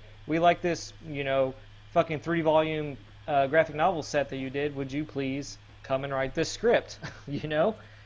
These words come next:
And these guys will be like, "Yeah, 'cause fuck yeah, we wanna make fucking Hollywood money." And then they'll write a fucking amazing script. It'll be great. Stop hiring fucking script writers to do this shit. Get comic book writers to do it.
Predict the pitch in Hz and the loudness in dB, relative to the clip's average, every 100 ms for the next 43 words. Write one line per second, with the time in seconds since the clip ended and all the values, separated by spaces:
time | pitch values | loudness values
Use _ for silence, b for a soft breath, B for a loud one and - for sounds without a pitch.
0 | b 175 196 190 196 190 208 214 185 190 | b 0 2 4 2 2 2 2 2 2
1 | 277 180 - 156 139 127 - - 202 202 | 4 4 2 0 0 -2 -8 -6 -4 0
2 | 247 226 165 165 151 151 147 - - 135 | 2 2 2 0 0 -2 -2 0 0 0
3 | 143 135 135 135 127 131 156 196 - b | 0 0 0 -2 -2 -4 -4 -8 -12 b
4 | b b b b - - 165 180 180 175 | b b b b -10 -4 -2 0 0 2
5 | 170 170 165 170 170 165 147 143 139 143 | 4 2 0 -4 -4 -8 -6 -4 -6 -8
6 | - 135 - 139 147 151 131 - 202 208 | -6 -6 -4 -6 -2 -2 0 2 2 4
7 | 220 220 190 202 202 185 - 185 143 123 | 2 2 0 -2 -2 -6 -4 -2 0 0
8 | 123 117 - 120 120 117 - 117 117 - | 0 -8 -10 -8 -6 -6 -8 -8 -8 -10
9 | - - - - - - - - 175 - | -16 -20 -20 -20 -20 -20 -14 -4 -4 0
10 | 175 151 113 123 123 110 107 - - 117 | 0 0 -6 -4 -4 -4 -6 -16 -16 -12
11 | 117 113 | -10 -10